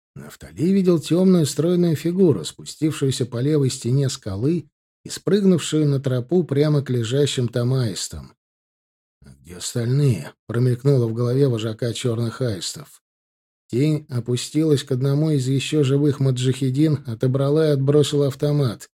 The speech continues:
которым тот неуклюже пытался воспользоваться. А потом Нафтали отчётливо услышал, как нож зашелестел в ножнах. Расстояние до Шурави было приличным, не меньше десяти метров.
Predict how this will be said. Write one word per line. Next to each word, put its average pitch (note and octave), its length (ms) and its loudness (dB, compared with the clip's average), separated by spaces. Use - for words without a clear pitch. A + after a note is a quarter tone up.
которым A2+ 420 -2
тот B2 200 0
неуклюже C3 560 4
пытался B2+ 480 0
воспользоваться. G#2+ 1000 -2
А - 120 -18
потом F#3 440 2
Нафтали E3 380 2
отчётливо D#3+ 680 2
услышал, D3+ 560 2
как C#3 240 -2
нож D#3+ 320 0
зашелестел A#2+ 920 0
в B2 80 2
ножнах. G2+ 680 -4
Расстояние D#3+ 720 -4
до D3 100 0
Шурави C#3 460 0
было D#3 240 2
приличным, C3 680 -2
не E2+ 100 -12
меньше C#3 340 0
десяти C3 440 -2
метров. C#3+ 640 0